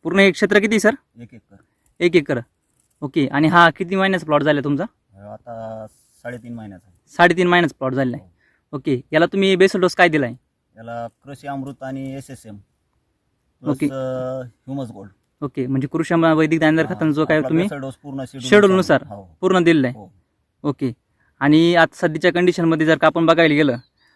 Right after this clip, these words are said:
Speaker 1: तर तुमच्याकडं ढगाळ वातावरण आहे आणि पाऊस पण भरपूर प्रमाणात
Speaker 2: पाऊस
Speaker 1: झालेला आहे.
Speaker 2: भरपूर प्रमाणात.
Speaker 1: बरोबर की नाही?
Speaker 2: हम्म.
Speaker 1: अशा कंडिशनमध्ये या प्लॉटकडे बघून तुम्हाला काय वाटतंय?
Speaker 2: नाही, नाही. माझी तर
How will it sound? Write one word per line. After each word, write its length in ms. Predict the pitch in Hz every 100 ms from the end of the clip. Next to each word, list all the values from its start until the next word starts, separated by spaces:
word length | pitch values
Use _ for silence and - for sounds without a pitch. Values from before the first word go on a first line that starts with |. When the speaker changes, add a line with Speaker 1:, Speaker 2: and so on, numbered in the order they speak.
| _
Speaker 1:
तर 60 | 147
तुमच्याकडं 600 | 170 170 170 165 165 165 -
ढगाळ 240 | 156 160 180
वातावरण 520 | 175 165 175 170 156
आहे 80 | 156 160 _ _ _ _ _
आणि 160 | 156 165
पाऊस 280 | - 196 208
पण 140 | 214
भरपूर 260 | 196 196 196
प्रमाणात 320 | 196 190 196
Speaker 2:
पाऊस 120 | 190
Speaker 1:
झालेला 220 | 160 143
आहे. 100 | 131
Speaker 2:
भरपूर 220 | 131 127 120
प्रमाणात. 260 | 113 98 - _ _ _ 170
Speaker 1:
बरोबर 180 | 190
की 60 | 143
नाही? 140 | 143
Speaker 2:
हम्म. 120 | 113 101 _ _ _
Speaker 1:
अशा 260 | 147 151 196
कंडिशनमध्ये 840 | 208 214 214 196 190 185 190 196 - _ _ 165
या 100 | 175
प्लॉटकडे 320 | 190 180 185
बघून 180 | 190 180
तुम्हाला 200 | 208 185
काय 120 | 185
वाटतंय? 260 | 131 123 127 _ _ _ _ _ _ _ _
Speaker 2:
नाही, 100 | 139
नाही. 140 | 156 95 _ _
माझी 460 | - 113 143 135 151
तर 680 | - 165 165 160 160 165